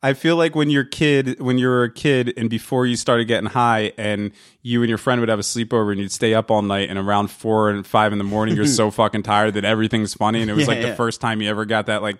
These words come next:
Speaker 1: buzzed feeling. That's literally what I feel like right now.
Speaker 2: <laughs>
Speaker 1: Is the world of work worth it?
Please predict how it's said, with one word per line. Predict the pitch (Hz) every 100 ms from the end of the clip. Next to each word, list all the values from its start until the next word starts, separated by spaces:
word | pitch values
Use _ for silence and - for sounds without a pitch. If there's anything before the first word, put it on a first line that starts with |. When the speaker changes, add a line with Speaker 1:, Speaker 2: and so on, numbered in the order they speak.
| -
Speaker 1:
buzzed | 120 113 113 123 -
feeling. | 139 139 147 151 156 _ -
That's | 139 160
literally | 196 180
what | 165
I | 147
feel | 151 131
like | 101 98
right | 90
now. | 85 82 - _ _ - -
Speaker 2:
<laughs> | 202 - _ _ -
Speaker 1:
Is | 139 135
the | 156
world | 139 175 202 170
of | 143
work | 165 175 120
worth | 127 156 151
it? | 160 -